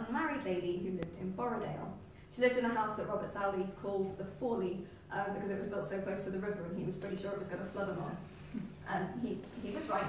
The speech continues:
but it's, it's a very lovely house. It's the Scafell Hotel, um, today, which has just been refurbished following flooding in, uh, <laughs> Storm Desmond.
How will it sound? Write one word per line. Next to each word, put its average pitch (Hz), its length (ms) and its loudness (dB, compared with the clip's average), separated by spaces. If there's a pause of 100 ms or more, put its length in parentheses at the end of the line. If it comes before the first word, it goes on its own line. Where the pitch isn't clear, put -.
but - 80 0
it's, - 500 -4
it's - 100 -6
a - 40 -6
very 202 220 2
lovely 196 160 2
house. 196 260 4
It's - 120 -4
the 247 180 -2
Scafell 233 380 6
Hotel, 196 420 -2 (220)
um, 95 180 0
today, 185 240 0
which - 140 -4
has 95 100 -6
just 101 160 -4
been 190 160 0
refurbished 190 560 0 (300)
following 180 360 0
flooding - 400 -2 (280)
in, 185 280 2
uh, - 760 6
<laughs> - 40 6
Storm 233 220 8
Desmond. - 760 6